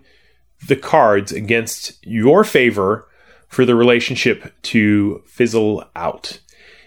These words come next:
That is the law of imperfect partnerships. My advice is if you had a choice of starting a business between doing it by yourself and, and with somebody else is to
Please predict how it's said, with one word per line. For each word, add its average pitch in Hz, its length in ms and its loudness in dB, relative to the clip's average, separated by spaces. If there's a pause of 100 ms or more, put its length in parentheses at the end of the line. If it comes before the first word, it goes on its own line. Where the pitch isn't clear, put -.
(100)
That 135 320 0
is 190 160 2
the 156 120 4
law 139 360 4
of 110 160 -4
imperfect 160 580 0
partnerships. - 880 -2
My 117 200 0
advice 139 520 0
is 117 140 -4
if 104 180 -8
you 98 80 -8
had 131 160 0
a 110 60 -8
choice - 420 2
of 117 80 -6
starting 151 300 2
a 127 40 -2
business 139 340 0
between 123 320 -2
doing 131 240 4
it 104 80 -4
by 123 140 0
yourself 131 480 0
and, 104 260 -8
and 107 140 -4
with 123 160 4
somebody 123 320 0
else 117 260 0
is - 160 -10
to 101 100 -8